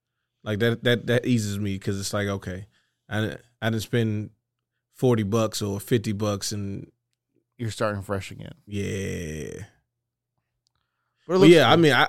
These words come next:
Speaker 1: I enjoy it. Like, the game, like you said, the gameplay of it, uh, in, in the, the first one was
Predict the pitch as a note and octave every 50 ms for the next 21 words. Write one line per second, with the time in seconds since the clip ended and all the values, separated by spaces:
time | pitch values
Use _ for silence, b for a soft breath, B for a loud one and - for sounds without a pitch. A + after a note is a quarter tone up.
0 | - A2+ C#3+ F3 F#3+ D3+ C3 C3+ C3+ D3+ F3 F#3+ D#3 B2 B2 A#2 G2+ A2+ G2 A#2+
1 | B2 C3+ B2+ C3 B2 B2 A2 - D#3+ A2+ G2 F#2+ A#2 B2 C#3 D3+ C#3 C#3+ D3 D3
2 | D#3 D#3 D3+ D#3 D#3+ - - - F2 F#2+ - - G#2 A2+ A2+ - A#2+ A#2+ A#2+ A#2
3 | A2+ A2 A2 G#2+ - G#2 - - C#3+ G3 - - B2+ G#2+ G2+ G2 G#2 -